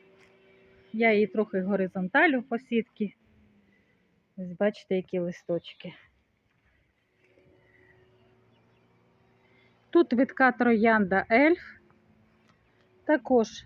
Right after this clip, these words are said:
добре перезимувала. Листочки гарненькі.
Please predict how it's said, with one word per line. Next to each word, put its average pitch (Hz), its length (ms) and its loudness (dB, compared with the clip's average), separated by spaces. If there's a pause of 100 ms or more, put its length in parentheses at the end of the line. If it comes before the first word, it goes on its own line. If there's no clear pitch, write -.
(120)
добре 202 380 0
перезимувала. 208 1040 0 (3750)
Листочки 240 720 0
гарненькі. 240 840 4